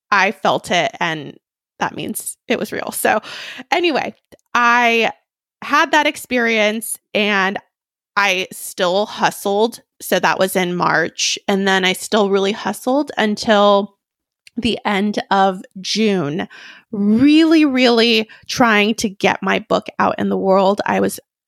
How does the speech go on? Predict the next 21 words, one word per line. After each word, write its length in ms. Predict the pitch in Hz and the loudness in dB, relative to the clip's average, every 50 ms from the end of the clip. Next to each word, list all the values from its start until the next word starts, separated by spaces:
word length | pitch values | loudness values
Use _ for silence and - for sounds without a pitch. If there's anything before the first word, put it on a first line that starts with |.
| _ - | _ -14
traveling 640 | - - 214 196 196 190 208 196 185 98 - - | -6 0 0 2 2 2 0 0 -2 -2 -4 -6
so 580 | - - - - - - - 254 233 233 247 262 | -10 -12 -12 -12 -10 -4 2 2 4 4 4 4
much, 540 | 277 285 233 208 226 240 - - - - - - - - - - _ - | 4 4 4 4 2 0 -2 -4 -6 -8 -8 -14 -20 -20 -20 -12 _ -2
and, 760 | 214 214 208 202 196 190 190 190 190 185 190 196 185 - - _ _ _ _ _ _ _ - | 0 2 2 2 2 2 2 2 2 0 -2 -4 -6 -8 -12 _ _ _ _ _ _ _ -2
uh, 400 | 208 185 190 190 - - - - 208 - | 0 0 2 0 0 -2 -2 -4 -2 0
that 240 | 208 190 - - 202 | 0 0 0 0 -2
meant 500 | 202 190 190 185 185 - - - - - _ _ _ _ - | 0 0 0 0 -2 -4 -8 -12 -14 -14 _ _ _ _ -2
I 80 | 233 202 | 0 0
was 260 | 185 190 - - - - _ _ _ _ _ - | 0 0 -4 -6 -12 -16 _ _ _ _ _ 0
going 280 | - 214 196 196 196 | 2 2 2 2 0
to 160 | 185 180 180 - _ _ _ _ _ - | -2 -6 -8 -12 _ _ _ _ _ -6
three 240 | 240 233 240 247 | -2 0 2 2
different 360 | 247 247 233 - 240 220 214 - | 2 2 0 0 0 0 0 0
states 340 | - - 196 208 208 - | -2 0 0 0 -2 -4
per 200 | - - - 190 | -4 0 0 2
week 260 | 185 208 208 185 - - | 2 2 0 -4 -4 -4
to 100 | - 208 | -4 -2
do 260 | 180 190 196 180 196 | 0 2 2 2 2
T 220 | 190 - - 214 214 | 0 -2 -4 -4 -2
V 140 | 214 214 | -2 -4
segments. 720 | 208 - - 196 190 185 202 196 180 175 196 202 - - - | -2 0 0 0 0 0 0 0 0 0 -2 -4 -6 -8 -12